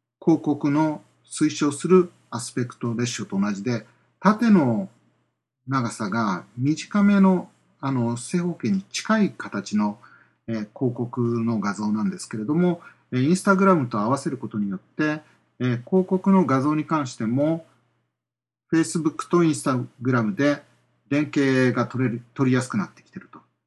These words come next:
というようなメリットもあります。えー、この辺の動きがまたどんな形で動いていくかっていうのに関しても、えー、注目しております。四点目に関しては、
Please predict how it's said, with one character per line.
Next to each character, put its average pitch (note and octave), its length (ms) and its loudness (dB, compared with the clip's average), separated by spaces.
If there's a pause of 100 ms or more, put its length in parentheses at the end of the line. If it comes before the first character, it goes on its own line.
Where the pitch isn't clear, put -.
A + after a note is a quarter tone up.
(100)
と B2+ 80 -4
い C3 260 2
う C3+ 40 2
よ C3 100 0
う A#2 40 0
な G#2 120 0
メ A2+ 140 0
リ A2 60 -2
ッ G#2 60 -8 (140)
ト F#2+ 100 -6
も F2+ 240 -4 (280)
あ - 40 -8
り G2+ 80 -2
ま F#2 120 -2
す。 - 260 -10 (140)
え A#2+ 80 -2
ー、 G#2+ 80 -8
こ C#3+ 120 -6
の D#3+ 100 2
辺 F#3+ 180 8
の G3 160 8
動 F#3+ 100 6
き G3 140 2
が D3+ 120 4
ま A#2 140 0
た B2 140 -2 (180)
ど E3 80 -2
ん F#3 380 4
な C#3 120 -4
形 B2+ 380 -6
で C#3 80 0
動 C3+ 200 0
い B2 60 -4
て B2+ 60 -6
い A2 60 -4
く - 100 -18
か D3+ 120 -6
っ D3 80 -12 (200)
て E3 60 2
い D#3+ 80 6
う E3 80 2
の D#3 100 0
に C#3+ 100 -2
関 C#3+ 160 -2
し B2+ 60 -12
て E3 80 -2
も、 F#3 180 4 (420)
え A#2+ 120 0
ー、 G#2+ 100 -6
注 A#2 280 -4
目 A2 640 -8
し - 120 -18
て G#2 360 -6 (200)
お A#2 60 -8
り G#2 120 -4
ま F2+ 120 -6
す。 - 320 -10 (1800)
四 F#3+ 180 4
点 G#3+ 200 6
目 A3 80 6
に G3+ 100 6
関 A#2+ 240 0
し - 100 -10
て A2+ 100 -6
は、 A#2 440 0